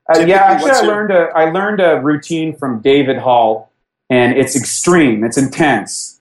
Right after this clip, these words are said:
Speaker 1: And this is what he does, and he has probably the healthiest muscle of anybody I've seen. He's done it for thirty plus years. Great guy,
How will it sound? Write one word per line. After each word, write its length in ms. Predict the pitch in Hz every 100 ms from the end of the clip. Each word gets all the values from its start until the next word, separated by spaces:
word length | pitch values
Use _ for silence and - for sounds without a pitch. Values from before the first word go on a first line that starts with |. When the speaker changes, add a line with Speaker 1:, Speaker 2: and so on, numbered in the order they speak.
| _ -
Speaker 1:
And 80 | 147
this 80 | 156
is 40 |
what 160 | 180 165
he 80 |
does, 260 | 151 127 117
and 100 | 120
he 80 | 135
has 240 | 147 147
probably 400 | 156 147 135 127
the 100 | 120
healthiest 560 | 117 139 139 143 123 123
muscle 320 | 123 - 110
of 80 | 104
anybody 380 | 113 110 107 104
I've 80 |
seen. 180 | 95 110
He's 120 | 104
done 120 | 117 120
it 220 | 107 -
for 140 | 107
thirty 340 | - 131 127 117
plus 340 | - 113 -
years. 380 | 110 107 98 - _ _
Great 360 | 120 160 208 160
guy, 480 | 143 123 113 123